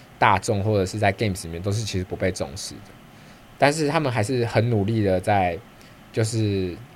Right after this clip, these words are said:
精进自己的体能，然后展现自己运动员最好的一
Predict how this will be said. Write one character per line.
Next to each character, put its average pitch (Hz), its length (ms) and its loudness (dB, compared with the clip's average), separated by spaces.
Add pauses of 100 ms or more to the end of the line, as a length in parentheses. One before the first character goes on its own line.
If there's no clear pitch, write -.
(100)
精 147 220 0
进 135 180 0
自 - 140 -4
己 110 80 2
的 95 80 4
体 95 320 -4
能， 82 260 -8
然 92 100 -4
后 101 320 2
展 92 240 0
现 113 220 -2
自 113 100 -4
己 101 140 -2
运 104 180 -2
动 101 220 -2
员 80 160 -8
最 95 140 -4
好 90 120 -4
的 73 140 -10
一 60 100 -16